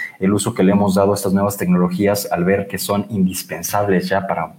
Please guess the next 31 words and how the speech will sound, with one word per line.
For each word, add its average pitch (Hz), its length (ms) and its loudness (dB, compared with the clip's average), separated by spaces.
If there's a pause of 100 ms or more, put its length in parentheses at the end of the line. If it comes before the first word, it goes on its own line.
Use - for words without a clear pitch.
(320)
pues, - 140 -6
para 87 160 0
la 87 100 2
juventud, 95 460 4
sí, 143 460 4
para 90 120 0
estudiantes 104 640 2
y 90 40 0
para 90 140 2
muchos 113 240 4
sectores. 113 560 0 (840)
Y 226 160 6
ahí - 120 6
estamos 143 380 4
entre - 180 2
todos 123 280 0
apoyándonos, 101 960 0 (520)
¿no? 107 220 4
Muchas 107 380 4
veces 117 140 2
pasa 113 200 0
en 113 40 2
partidos 104 480 2
que 95 180 -2 (180)
todo 127 220 4
el 120 120 2
trabajo 101 480 0
que 98 80 -4
se - 160 -4
realiza 92 460 2
por 92 260 0